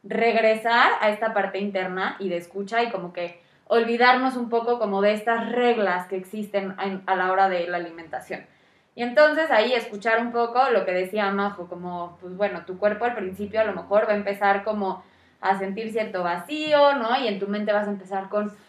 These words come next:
"Ay, pues, ¿qué voy a cocinar hoy? A ver, me voy a asomar al refri", ¿no? Se te va a empezar a antojar cierto alimento. Y después, pues, cada un, pues, cada cuerpo lo va a manifestar de manera distinta, pero uno va sintiendo a lo mejor ya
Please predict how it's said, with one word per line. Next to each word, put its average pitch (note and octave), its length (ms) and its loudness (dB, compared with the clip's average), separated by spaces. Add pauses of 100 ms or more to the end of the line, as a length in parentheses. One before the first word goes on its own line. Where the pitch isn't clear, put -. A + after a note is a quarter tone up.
(560)
"Ay, B3+ 280 -4
pues, A#3 160 -10
¿qué C4 100 -6
voy C4+ 80 4
a A#3+ 100 4
cocinar G#3+ 420 -6
hoy? A#3 300 2
A A3 80 2
ver, A#3 260 0
me A3+ 100 -4
voy A3 100 2
a A3+ 40 2
asomar G3+ 260 -4
al G3 160 0
refri", B3+ 460 2
¿no? A#3+ 260 0
Se - 100 -6
te G3 100 0
va G3+ 60 2
a G3+ 40 2
empezar G#3 280 -2
a G3 40 -2
antojar G3 340 -4
cierto G3 220 -6
alimento. A3+ 720 -2 (300)
Y C#4 100 -8
después, D#4+ 400 2
pues, C#4+ 140 -6
cada D4 340 4
un, C#4+ 200 -4
pues, - 220 -20
cada E4+ 220 4
cuerpo C#4+ 240 2
lo C4 100 4
va G3+ 80 6
a G3+ 40 2
manifestar G3 480 -2
de G#3+ 80 -2
manera G3 240 -2
distinta, F#3 500 -4
pero F#3 160 -4
uno G#3+ 180 -2
va G#3 180 4
sintiendo G3+ 340 -4
a G3 40 0
lo F#3+ 100 -2
mejor F#3+ 280 -4
ya G3+ 260 4